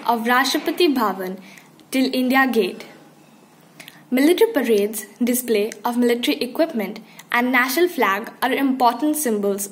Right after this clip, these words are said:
on this date. Indians celebrate annually with a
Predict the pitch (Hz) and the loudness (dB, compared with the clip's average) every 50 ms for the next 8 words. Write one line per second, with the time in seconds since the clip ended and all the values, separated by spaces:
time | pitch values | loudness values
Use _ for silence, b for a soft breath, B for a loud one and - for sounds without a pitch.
0 | - 247 247 240 214 226 233 233 233 - 214 190 - - - - - - - - | -4 -2 -2 0 2 0 0 -2 -4 -4 -4 -4 -6 -6 -14 -20 -20 -20 -20 -20
1 | - B B B B B B B B B B B B 285 294 302 269 247 214 208 | -20 B B B B B B B B B B B B 2 4 4 4 4 2 2
2 | 202 - - - 247 233 233 233 226 214 220 214 208 208 208 - - - 226 226 | 0 -4 -4 0 2 2 2 2 2 2 2 2 2 0 -4 -8 -6 -2 0 2
3 | 226 233 240 233 233 208 190 - - - 220 240 247 - - 269 269 | 2 2 2 0 0 -2 -4 -8 -8 -8 -4 -4 -2 -2 0 0 0